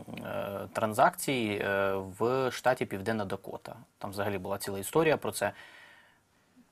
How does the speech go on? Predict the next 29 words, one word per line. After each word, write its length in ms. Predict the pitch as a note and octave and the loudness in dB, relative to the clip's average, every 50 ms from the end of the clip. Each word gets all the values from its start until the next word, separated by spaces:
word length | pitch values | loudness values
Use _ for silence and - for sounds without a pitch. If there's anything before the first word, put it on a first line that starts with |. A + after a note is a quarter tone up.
| _ _ _ _ _ _ _ _ _ _ _ _ - | _ _ _ _ _ _ _ _ _ _ _ _ 4
Якоїсь 400 | B2 A#2+ A2+ - D3 D3+ C#3+ - | 4 4 6 8 6 6 8 6
суттєвої 580 | - - A#2+ - - - D3+ D3 C#3+ C3+ B2+ | 6 6 4 2 4 6 6 8 8 8 10
реакції 400 | A#2+ B2 C3 C3+ - - - A#2+ | 10 10 8 8 6 2 0 2
в 60 | G#2+ | 2
Штатах, 680 | - - - C3 C#3 D#3 - D3+ C#3 - - - - - - | 2 6 6 8 8 8 8 6 4 4 2 -4 -4 2 4
е, 400 | A#2 A2+ A#2 A2+ A2+ A2+ A2+ A2 A2 | 6 8 8 8 8 8 6 6 4
поки 200 | A#2+ A2+ - B2+ | 2 0 2 0
що 140 | - - C#3 | -2 0 2
немає. 340 | E3 E3+ D#3+ B2 G2+ G2+ G2+ | 4 6 8 8 8 6 2
Окрім 260 | G2 - A2 A2 G#2+ | 0 -2 -2 0 0
того, 200 | A#2+ B2 B2+ A#2+ | 0 0 0 0
що 140 | - - A2+ | 0 0 0
вони 120 | A2+ A2+ | 0 0
сказали: 400 | G#2 - A#2 G#2+ A2+ G#2 G#2 G2+ | 0 0 4 6 6 6 6 4
"Да, 340 | F#2+ F2+ A2 B2 B2 A#2+ A2 | 4 6 8 8 10 8 8
ми 160 | G#2 A2+ A#2 | 6 4 2
будемо 360 | G#2 G#2 B2 A2 A2+ A2 G#2+ | 2 2 2 2 2 2 2
закривати 540 | G2 G#2+ G2+ - A2 G#2+ A2 A2 G#2+ - G2+ | 0 -2 0 0 4 8 8 8 8 6 0
знову, 600 | G2 G2+ A2 A2 G#2+ G2+ G2 G2 G2 - G2+ F#2+ | -2 2 2 4 4 4 2 0 0 -2 -4 -4
значить, 300 | F#2 G2+ G2 - A#2+ - | -4 -4 -4 -4 -4 -6
всі 180 | - - A#2 G2+ | -6 -8 -6 -6
ці 160 | - - G2+ | -4 -4 -4
офшорні 500 | G2 - - - - G#2 - G2+ G2+ G2 | -4 -4 -2 0 0 0 0 -2 -6 -2
зони, 360 | F#2+ A#2+ D3 D3+ C#3+ C3 A#2 | 2 4 4 4 4 2 2
треба 320 | - G#2+ A2 A2 G2+ G2+ | 4 6 4 6 4 2
щось 240 | G2+ - - G#2 G2+ | -2 -2 -4 -4 -6
з 60 | - | -6
цим 160 | - - G#2 G2 | -6 -6 -4 -2
зробити". 420 | G2+ G2+ G2+ C#3 D#3+ - C3 B2 | -2 0 0 0 0 0 -2 -4